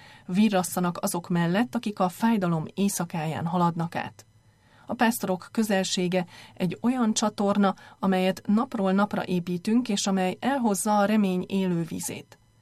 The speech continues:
A hívek akkor értik meg a pásztort, ha Istent közvetíti, önmagát oda ajándékozva, közel állva, Isten tanújaként a reményről,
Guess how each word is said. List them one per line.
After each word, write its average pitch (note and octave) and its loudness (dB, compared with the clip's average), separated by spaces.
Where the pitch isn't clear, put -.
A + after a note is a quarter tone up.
A A3+ 2
hívek A3 4
akkor A3+ -2
értik F3+ -2
meg F3+ -2
a F#3 0
pásztort, G3+ 0
ha F#3+ 0
Istent E3+ -4
közvetíti, E3+ -4
önmagát F#3+ 2
oda G#3 0
ajándékozva, F3+ 0
közel F#3 0
állva, G#3+ 0
Isten E3+ -2
tanújaként F3 0
a - -4
reményről, F#3 2